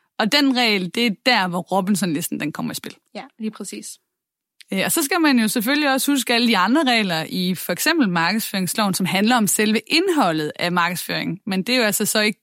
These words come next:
Speaker 1: de regler, vi skal fokusere på i den her podcastserie. Helt kort fortalt, jamen, så indebærer spamforbuddet, at det er forbudt for erhvervsdrivende at sende direkte markedsføring med elektronisk post, hvis modtageren ikke først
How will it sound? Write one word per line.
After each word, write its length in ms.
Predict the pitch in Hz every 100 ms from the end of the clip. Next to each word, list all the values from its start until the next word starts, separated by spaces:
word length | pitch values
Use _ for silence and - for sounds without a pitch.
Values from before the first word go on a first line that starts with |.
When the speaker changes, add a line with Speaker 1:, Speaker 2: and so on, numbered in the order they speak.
| -
Speaker 1:
de 100 | 233
regler, 300 | 202 175 165
vi 100 | 165
skal 160 | -
fokusere 440 | 180 180 170 202 165
på 160 | 185
i 80 | 165
den 180 | 160 190
her 140 | 170
podcastserie. 680 | - 151 - - - - - _ _ _ _ _ _ _ _
Helt 260 | 220 392 302
kort 200 | 262 277
fortalt, 400 | 294 294 240 180
jamen, 140 | 190
så 120 | 311
indebærer 800 | 320 285 311 - 208 196 196 185
spamforbuddet, 960 | 170 - 180 214 285 240 196 226 196 165
at 160 | 202 -
det 120 | 208
er 40 |
forbudt 420 | - 208 - 330 -
for 160 | -
erhvervsdrivende 840 | 180 165 277 233 - 214 220 240 233 -
at 60 |
sende 400 | - 190 175 165 - _ _
direkte 540 | 339 349 185 180 -
markedsføring 880 | 165 156 170 233 285 - 220 208 214 - _ _ _ _
med 180 | 202 180
elektronisk 600 | 175 - - 220 170 -
post, 420 | - 294 - - - _ _ _ _ -
hvis 200 | 214 -
modtageren 400 | 220 247 240 202 -
ikke 180 | 277 -
først 360 | - 190 -